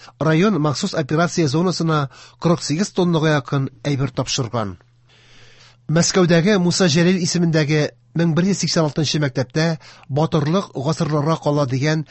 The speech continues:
төбәк-ара конкурс җиңүчеләрен бүләкләделәр. Конкурста җиңүчеләр Муса Җәлил шигырьләрен сөйләде. Һәр чыгыш театрлаштерылган тамаша белән үрелеп барды. Кунаклар арасында җәлилче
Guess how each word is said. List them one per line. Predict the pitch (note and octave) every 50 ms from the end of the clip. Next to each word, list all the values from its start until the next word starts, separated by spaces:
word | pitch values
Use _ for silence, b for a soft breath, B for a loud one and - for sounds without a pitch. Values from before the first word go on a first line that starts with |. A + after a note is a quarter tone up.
| B B B -
төбәк-ара | D3 C#3+ E3+ E3 - - D3 D3 D#3+ E3 -
конкурс | - F3+ D#3+ D3+ - D#3 D#3 C3 - -
җиңүчеләрен | - B2+ C#3 D3 D#3 C#3 - - D3 C#3 C#3 C3+ - C3
бүләкләделәр. | C3+ C#3 C3+ - - C3 B2+ G#2+ A#2+ B2 A#2+ A2+ G#2 - - B B B B B B B -
Конкурста | F3+ G3 F#3+ - G3+ F3+ - - F3+ D#3+ B2+
җиңүчеләр | D3 D3 D3 C#3 - - C3 D3 D#3 E3 E3+ B B B B B B
Муса | - D#3 D3 - - F3 E3
Җәлил | C3+ E3+ D3 D#3 E3 - -
шигырьләрен | - - E3+ D3 D3+ C#3+ C#3+ C#3 C3+ C3
сөйләде. | A#2+ - C#3 B2+ B2+ A#2+ G#2 A2+ G2+ F#2 F2+ B B B B B B -
Һәр | E3 F3+ F3
чыгыш | - - E3+ E3+ G3 G3+ - - B B B B B
театрлаштерылган | - E3 F3 F3+ F3+ F#3+ E3+ F3 E3+ - - E3+ D3 D#3 D3 D3 D3+ D3 C#3+ - -
тамаша | D#3 D3+ D3+ D3 - - D3+ D3
белән | C#3 C3+ C#3 C3+ C3 C3+
үрелеп | C3+ B2+ B2+ C3 A#2 A2 B2
барды. | A#2 A2+ G2 G#2+ G#2 F#2+ E2+ B B B B B
Кунаклар | B D#3 D#3+ E3 - - E3 F3+ F3+ F3
арасында | D#3+ C#3 - D#3+ D3+ C#3+ D3 C#3+ - -
җәлилче | C#3+ B2 C#3+ D#3+ D#3+ D#3 C#3 A#2+ - - B2 A#2 G#2+